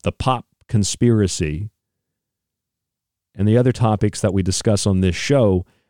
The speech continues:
by finding these parallels and these patterns to provide you with an interesting perspective on a topic like we're covering tonight.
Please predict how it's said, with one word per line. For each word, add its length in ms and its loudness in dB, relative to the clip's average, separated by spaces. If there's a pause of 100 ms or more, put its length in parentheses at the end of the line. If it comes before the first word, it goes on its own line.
by 120 -2
finding 460 0
these 220 0
parallels 760 0
and 120 0
these 160 -2
patterns 600 -2
to 100 -10
provide 440 0
you 140 2
with 340 0 (400)
an 220 -8
interesting 640 0
perspective 920 -2 (1400)
on 140 2
a 40 2
topic 400 0
like 240 0
we're 80 0
covering 440 0
tonight. 580 0